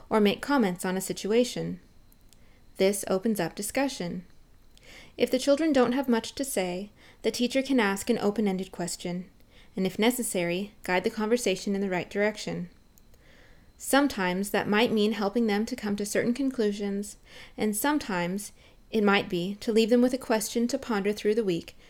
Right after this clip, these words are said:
that won't be answered until later. Lessons won't be as predictable. Children ask real questions,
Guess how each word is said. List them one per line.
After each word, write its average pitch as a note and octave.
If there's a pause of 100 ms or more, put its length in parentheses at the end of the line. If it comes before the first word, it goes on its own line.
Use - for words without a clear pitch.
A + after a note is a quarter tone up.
(140)
that F#3+
won't F#3+
be A3
answered F3+
until F#3
later. F3 (1000)
Lessons A#3+
won't B3
be A#3
as G#3+
predictable. F3 (840)
Children B3+
ask F#3+
real G3
questions, F3